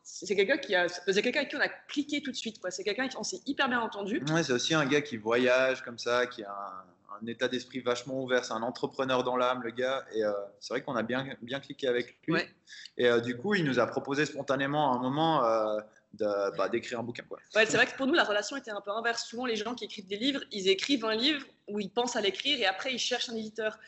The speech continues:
Speaker 1: Et nous, c'est plutôt une, la rencontre avec l'éditeur qui a déclenché l'écriture du livre.
Speaker 2: Ouais, c'est ça.
Speaker 1: Donc, ça a été fait un peu à l'envers par rapport à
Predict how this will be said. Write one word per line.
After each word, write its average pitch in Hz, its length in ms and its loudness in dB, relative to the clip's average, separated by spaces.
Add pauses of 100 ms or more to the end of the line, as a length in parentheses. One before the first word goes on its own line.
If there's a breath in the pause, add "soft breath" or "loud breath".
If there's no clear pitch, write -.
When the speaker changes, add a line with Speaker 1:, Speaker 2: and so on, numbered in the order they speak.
(160 loud breath)
Speaker 1:
Et 202 80 -2
nous, 262 80 4
c'est - 140 -2
plutôt - 220 -4
une, 240 120 0
la 202 140 4
rencontre 247 460 -4
avec 214 120 -4
l'éditeur 220 400 -8
qui 220 100 -8
a 185 60 2
déclenché 240 760 0 (200)
l'écriture 233 480 -2
du 226 100 -4
livre. 196 220 -4 (120)
Speaker 2:
Ouais, 117 160 -2
c'est 117 120 -8
ça. 98 360 -6
Speaker 1:
Donc, 175 120 -8
ça - 120 -2
a - 40 4
été 214 140 2
fait 254 120 0
un 247 80 -2
peu 254 120 0
à 247 80 6
l'envers 202 400 4
par - 100 -12
rapport 190 260 -6
à 165 320 2